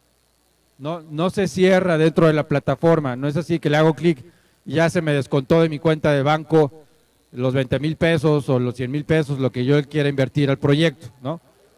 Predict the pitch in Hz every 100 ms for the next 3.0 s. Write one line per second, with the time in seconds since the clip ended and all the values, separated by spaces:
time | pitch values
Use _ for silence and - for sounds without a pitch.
0 | _ - 175 185 180 180 - 170 165 170
1 | 180 180 175 170 175 170 - _ _ _
2 | 160 165 156 143 151 151 185 202 - -